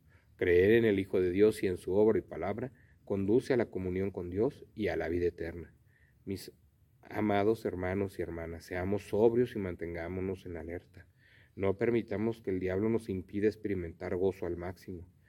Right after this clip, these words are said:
Satan-, Satanás ha intentado y siempre intentará aplastar las promesas de Dios, pero estas no desaparecerán.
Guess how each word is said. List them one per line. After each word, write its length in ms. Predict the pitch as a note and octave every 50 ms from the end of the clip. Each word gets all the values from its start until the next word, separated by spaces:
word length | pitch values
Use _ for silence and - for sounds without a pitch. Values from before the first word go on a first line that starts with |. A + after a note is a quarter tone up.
| _ _ _ _ _
Satan-, 580 | _ - - G2+ F#2+ G#2+ - - A#2 A#2 A2+ - _
Satanás 720 | - - A#2 A2+ - - E3 D3 A#2+ G2 F#2 F#2 - - - - - - -
ha 140 | - G#2+ G#2+
intentado 580 | A2+ C3 C3 D3 C#3+ C3+ - - G2+ G2+ G#2 G#2+
y 60 | F#2+
siempre 340 | - - G2+ G#2 G#2+ A#2+ A#2+
intentará 460 | A#2 A2 A2 G2 F#2 - F2+ F2 F#2+
aplastar 520 | G2+ - A2+ A2 F#2+ - - A2 A2 C#3
las 160 | C#3 B2 G#2
promesas 560 | - - - G2 G2 G2+ G2 - - F#2 F#2 F#2
de 120 | F2+ F2+
Dios, 340 | F2 F2+ F2 E2+ F2 - _ _ _ - - - - _ _
pero 160 | - G2 F2+
estas 280 | F#2+ F2+ - - G#2+ G#2
no 320 | G#2 F#2+ F#2 F#2 F#2 G#2+
desaparecerán. 800 | A#2 C3 B2+ - A#2 - A2+ G#2+ G#2 G#2 - G#2+ G#2+ A2+ A#2+ B2+